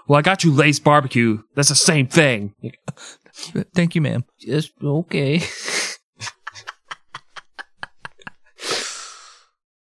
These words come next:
Speaker 1: Actually, the penitentiary was a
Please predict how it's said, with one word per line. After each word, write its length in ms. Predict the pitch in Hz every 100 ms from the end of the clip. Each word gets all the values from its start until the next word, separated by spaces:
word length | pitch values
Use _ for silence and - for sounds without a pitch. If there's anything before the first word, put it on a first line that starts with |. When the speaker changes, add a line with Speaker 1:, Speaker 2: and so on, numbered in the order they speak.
| _ _ _
Speaker 1:
Actually, 580 | - 160 - 160 147 143
the 120 | 127 123
penitentiary 840 | 139 131 131 127 - 127 120 117
was 240 | 110 107
a 140 | 110